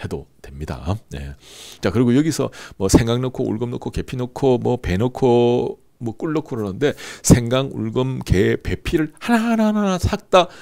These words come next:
어, 이 균들을 사용을 하게 되면 전부 술을 만들 수 있어요. 생강술, 울금술, 계피술, 그다음에 배술, 그다음에 꿀술까지 만들 수 있습니다. <laughs> 그러면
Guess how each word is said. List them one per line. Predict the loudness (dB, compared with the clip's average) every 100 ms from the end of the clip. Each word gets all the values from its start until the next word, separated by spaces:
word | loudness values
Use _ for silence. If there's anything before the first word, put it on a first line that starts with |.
| -16 -4
어, | -4 -4 -8 -10
이 | -8 -8 -12 _ _
균들을 | -4 0 0 0
사용을 | -4 -8 -8
하게 | -8
되면 | -8 -8 -8 2
전부 | 4 4 4 2 2
술을 | -2 0 0
만들 | -2 -4
수 | -6
있어요. | 2 4
생강술, | 4 2 -2 -2 0 0 -2 -12
울금술, | -2 0 2 0 0 0 0
계피술, | 2 0 2 0 2 6 6 6 -2 -16 -18 -4
그다음에 | 0 0 0
배술, | 0 6 6 6 4 4 2 -4 -10
그다음에 | -8 -8
꿀술까지 | -2 -2 0 -4 0 0 0 -6 -6
만들 | -8 -8 -8
수 | -4 -4
있습니다. | -6 -10 -12 -12
<laughs> | -14 -20 -20 -16 -14 -12 -6
그러면 | -4